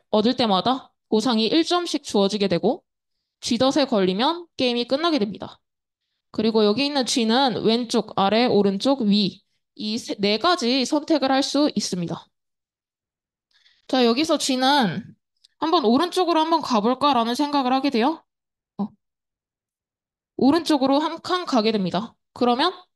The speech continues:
치즈를 먹었기 때문에 일 점의 보상이 주어지게 되는데요. 여기서 쥐는 "아, 오른쪽으로 가는 행동은 보상이 높은 행동이다"라고 알게 되어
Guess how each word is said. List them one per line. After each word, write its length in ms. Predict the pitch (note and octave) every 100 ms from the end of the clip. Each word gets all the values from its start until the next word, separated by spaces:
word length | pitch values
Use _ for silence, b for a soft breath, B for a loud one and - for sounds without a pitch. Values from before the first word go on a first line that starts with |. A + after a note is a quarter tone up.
| _ b b b b _ -
치즈를 420 | E4+ E4 G4 E4+
먹었기 360 | A3+ C4 D4+ -
때문에 500 | C4 A#3 A3+ A#3+ -
일 200 | D#4 F4
점의 260 | F#4 F4
보상이 400 | C4+ A3+ B3+ A#3 A3+
주어지게 400 | A3+ G#3 G#3+ G#3
되는데요. 560 | F#3+ F3+ E3 B3+ B3 _ _ _ _ _ _ _ _ _ _ _ _ _ _ _ _ _ _ _ _ _ -
여기서 300 | A#3 C#4+ E4
쥐는 460 | - A#3 G#3+ - G3 - _
"아, 140 | - A3+
오른쪽으로 560 | A3 D#4+ E4+ E4 E4 D#4+
가는 240 | B3+ B3+
행동은 440 | C#4+ B3 B3+ E4+ D4+
보상이 320 | B3 C4+ C#4
높은 300 | G#3 G#3+ D#4+
행동이다"라고 1080 | E4+ D4+ D4 B3 C4 B3+ - A3 G#3+ B3+ D4+
알게 260 | G3+ G3+ A3+
되어 300 | G#3+ B3+ D4+